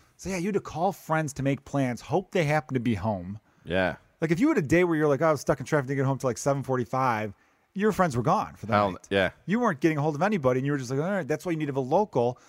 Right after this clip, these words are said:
Speaker 1: some bar you could walk into where you know enough people where you could sit at the bar, have a few conversations, some drinks, and then maybe your friends pour in later.
Speaker 2: That was, uh, that was Keenan O'Reilly's for me, Ashland and Irving Park. Great
Speaker 1: Oh, okay,
Speaker 2: dive
Speaker 1: yeah.
Speaker 2: bar, free pool on Thursdays. Shouts out, they're great.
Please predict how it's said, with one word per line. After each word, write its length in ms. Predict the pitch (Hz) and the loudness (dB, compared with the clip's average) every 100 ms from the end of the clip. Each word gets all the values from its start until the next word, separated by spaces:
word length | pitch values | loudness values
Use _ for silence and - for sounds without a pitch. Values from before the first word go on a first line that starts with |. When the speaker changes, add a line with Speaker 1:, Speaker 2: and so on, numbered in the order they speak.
| _ | _
Speaker 1:
some 320 | - 165 151 | -6 -4 -2
bar 220 | 143 165 | 0 0
you 80 | 156 | 0
could 140 | 139 123 | -2 0
walk 260 | 147 135 | 0 0
into 180 | 170 156 | -2 -4
where 120 | 131 | -2
you 100 | 123 | -4
know 260 | 123 151 180 | -4 -4 -2
enough 220 | 156 123 | -4 -4
people 260 | 131 113 127 | -4 -4 -4
where 60 | |
you 40 | 123 | -4
could 120 | 117 | -4
sit 120 | - | -4
at 80 | 123 | -4
the 60 | 120 | -4
bar, 280 | 135 143 135 | -2 0 0
have 140 | 123 | -4
a 40 | |
few 140 | 104 123 | -8 -8
conversations, 720 | 120 117 107 151 147 147 131 | -8 -8 -6 -4 -6 -8 -12
some 100 | 117 | -10
drinks, 440 | 120 139 139 - - - | -6 -4 -4 -8 -16 -16
and 80 | 127 | -8
then 80 | 131 | -4
maybe 160 | 135 127 | -4 -4
your 100 | 120 | -6
friends 260 | 135 127 | -6 -8
pour 280 | 113 123 120 | -6 -6 -6
in 80 | 110 | -4
later. 500 | 123 147 113 101 90 - _ | -2 -2 -2 -4 -8 -16 _
Speaker 2:
That 160 | - 113 | 2 4
was, 140 | 117 107 | 4 4
uh, 180 | 104 101 | 4 6
that 80 | 107 | 4
was 140 | 104 | 2
Keenan 280 | - 110 101 | 0 0 4
O'Reilly's 440 | 92 90 95 85 | 4 4 4 0
for 140 | - 87 | -2 -6
me, 160 | 80 | -4
Ashland 680 | 78 82 85 - 90 87 87 - | -4 0 0 0 -2 -2 -4 -4
and 100 | 85 | -2
Irving 260 | 87 82 73 | 0 -2 0
Park. 440 | 85 78 73 - - | 2 2 0 -10 0
Great 260 | 95 104 | 4 4
Speaker 1:
Oh, 40 | 98 | 2
okay, 120 | 104 | 2
Speaker 2:
dive 220 | 98 95 | 2 4
Speaker 1:
yeah. 80 | 143 | 2
Speaker 2:
bar, 120 | 95 | 2
free 180 | - 117 | 0 -2
pool 200 | - 82 | -2 -4
on 80 | 76 | -4
Thursdays. 480 | 80 73 - 73 78 | -6 -8 -8 -8 -8
Shouts 300 | - 50 - | -10 -12 -10
out, 160 | 64 - | -10 -10
they're 80 | 78 | -8
great. 280 | 78 82 | -6 -8